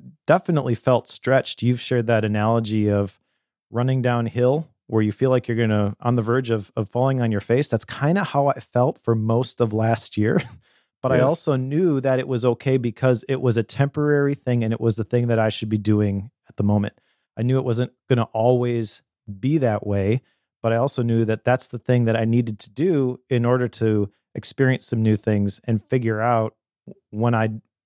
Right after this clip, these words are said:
Speaker 1: dialed it back, what were the things that actually ended up staying in my, my container, putting the big rocks in, right? Well, I feel like the process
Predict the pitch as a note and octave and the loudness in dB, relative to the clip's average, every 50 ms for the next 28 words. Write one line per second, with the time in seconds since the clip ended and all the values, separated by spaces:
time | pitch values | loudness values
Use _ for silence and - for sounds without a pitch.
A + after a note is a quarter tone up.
0 | _ _ - - A#2 A#2+ B2 A#2+ A#2 G2+ - A#2 A#2 A2+ G#2+ - _ _ _ _ | _ _ -6 -2 0 0 0 0 -2 -4 -2 0 0 0 0 -4 _ _ _ _
1 | - A2+ A#2+ B2 - _ _ _ _ _ _ - A2+ A2+ G#2+ G2+ - A#2 A2+ G#2+ | 2 4 4 4 4 _ _ _ _ _ _ 2 2 2 2 2 0 0 2 2
2 | G#2 G2+ A2+ A2 - A2 A2 A2 - - A2 G#2 G#2 G#2 G#2 G2+ _ _ _ _ | 0 0 0 0 2 2 2 2 0 0 0 2 2 0 0 -4 _ _ _ _
3 | _ _ _ _ - B2+ B2+ A#2+ A2+ A#2+ A#2+ - - - - - C3 B2 B2 B2 | _ _ _ _ -4 -2 0 2 2 2 0 0 -4 -6 -2 0 0 2 2 2
4 | A#2 A2 G#2+ G#2+ G#2 - _ - - B2+ A#2+ A#2 A#2 G#2+ G#2 G2+ G#2 G2+ - - | 0 0 -2 -4 -6 -8 _ -2 0 0 2 2 2 0 0 0 -2 -4 -4 -2
5 | A2+ G#2+ G2+ - A2 - C3 C3 A2+ F#2+ - - B2 A#2+ A2+ G#2+ G2+ F#2+ B2 A#2+ | -2 -2 0 -2 -4 0 0 0 0 0 -2 0 0 0 0 0 0 0 0 2
6 | A2+ A2 G#2+ G#2 G#2 - - - A2 G2 G2+ G#2 G#2+ A2+ - A#2+ A2 A2 G#2+ A2 | 2 0 0 0 -2 -2 -4 -4 -2 -2 0 0 0 0 0 0 0 0 0 0
7 | - - C#3 C#3+ C#3 B2+ A#2+ G#2+ - _ _ _ _ _ _ _ _ _ - A#2+ | -2 -2 -2 0 0 0 0 -2 -4 _ _ _ _ _ _ _ _ _ -10 -10
8 | - - C3+ C3+ C#3 D3+ D3+ - - C#3+ C3 A#2+ A2+ - - - | -6 -2 0 0 0 0 -2 -2 -2 -2 -2 -2 -2 -4 -8 -14